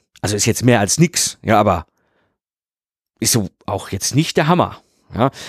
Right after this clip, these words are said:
Das Zweite ist, was ich gesehen habe, und das hat mich noch mehr verwundert, meine Lastenhefte erstelle ich ja primär für Maschinenbau-Mittelständler.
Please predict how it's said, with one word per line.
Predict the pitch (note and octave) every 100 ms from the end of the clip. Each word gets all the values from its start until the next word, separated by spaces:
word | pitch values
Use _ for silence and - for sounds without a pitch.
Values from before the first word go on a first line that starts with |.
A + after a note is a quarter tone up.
| - -
Das | G#2+
Zweite | - C3 B3 E3+
ist, | B2
was | A2+
ich | G2+ -
gesehen | F#2 G2 G#2
habe, | A#2+ C3+
und | G#2
das | G2
hat | A#2 -
mich | F#2+
noch | F2+
mehr | G2+ C3+
verwundert, | - G#2+ G2+ G2 - - - - _ _
meine | A2+ A#2+ A2+
Lastenhefte | A#2+ - - F3 -
erstelle | A2 - C#3
ich | C#3
ja | C3
primär | - D3+ D#3 F3 D#3 D3
für | A#2+
Maschinenbau-Mittelständler. | G#2+ - C3+ A#2 A#2+ D2 - - -